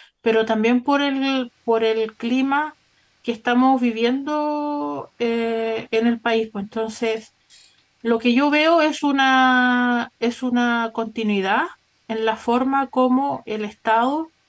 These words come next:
ha operado con su discurso y sus mecanismos, eh, represivos en la zona. Y la respuesta de las comunidades mapuche, eh, ha sido la resistencia,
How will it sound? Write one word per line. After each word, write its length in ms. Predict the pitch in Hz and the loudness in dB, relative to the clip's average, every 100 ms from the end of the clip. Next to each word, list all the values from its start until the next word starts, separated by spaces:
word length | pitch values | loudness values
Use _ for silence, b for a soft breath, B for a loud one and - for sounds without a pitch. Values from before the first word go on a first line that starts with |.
| _ _ - | _ _ -4
ha 140 | 214 | 0
operado 680 | 220 226 220 202 208 247 277 | 0 2 0 2 2 2 -2
con 220 | 262 262 247 | 0 0 2
su 200 | - 226 | -2 -4
discurso 720 | 208 - 233 254 254 294 277 | -4 -6 -2 -2 -2 -4 -2
y 100 | 240 | -4
sus 200 | - 226 | -2 -2
mecanismos, 760 | 226 220 214 220 226 233 220 - - | -2 -2 -4 -2 2 2 0 -8 -10
eh, 420 | 214 202 202 190 | -6 -4 -4 -6
represivos 640 | 190 196 196 - 214 240 226 | -6 -6 -8 -6 -2 -2 0
en 100 | 226 | -4
la 100 | 214 | -6
zona. 360 | - 214 165 - _ _ _ - | -6 -6 -8 -12 _ _ _ -8
Y 140 | 208 | -4
la 120 | 202 | -2
respuesta 520 | 190 196 - 214 214 220 | -2 -6 -6 -6 -2 0
de 60 | |
las 100 | 214 | 0
comunidades 540 | - 202 196 202 208 208 | -4 -4 -2 -2 -2 -2
mapuche, 580 | 208 202 226 247 240 - B B B B B - | -4 -4 -6 -4 -4 -6 B B B B B -4
eh, 400 | 196 196 190 185 | -2 0 -2 -4
ha 120 | 220 | -8
sido 560 | 214 240 240 247 247 240 | -4 0 2 4 2 2
la 100 | 226 | 0
resistencia, 1040 | 214 202 190 - - 220 247 - 285 320 | -2 -6 -10 -8 0 0 0 -2 -4 -6